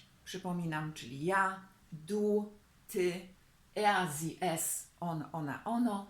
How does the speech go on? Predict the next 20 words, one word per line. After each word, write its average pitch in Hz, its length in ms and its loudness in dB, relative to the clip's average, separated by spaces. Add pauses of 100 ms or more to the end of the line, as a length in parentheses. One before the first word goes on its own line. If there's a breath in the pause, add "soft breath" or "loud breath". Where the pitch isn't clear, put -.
(160)
i 370 120 4
liczba 175 340 2
mnoga. 131 420 -4
Wir, 196 400 -2 (320)
my, 180 380 0 (420)
ihr, 143 360 -2 (240)
wy 262 320 -4 (440)
i 349 320 -4
sie, 175 580 -2
oni 196 360 2 (440)
ol-, 196 280 4
oraz 175 380 0
sie 202 100 -4
pisane 175 380 -4
dużą 156 260 -4
literą 202 380 -4
jako 160 280 -4
forma 156 320 -6
grzeczność-, 143 500 -8 (100)
grzecznościowa 170 800 -4